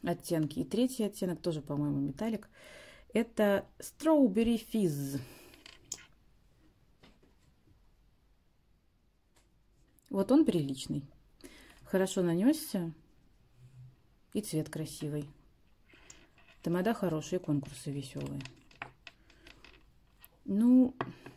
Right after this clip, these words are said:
нанесу на губы, посмотрю, пока все вроде даже так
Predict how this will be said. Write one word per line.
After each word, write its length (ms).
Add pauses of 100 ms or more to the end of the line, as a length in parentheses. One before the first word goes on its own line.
(280)
нанесу 360
на 100
губы, 220
посмотрю, 520
пока 400 (1000)
все 240
вроде 280
даже 360
так 220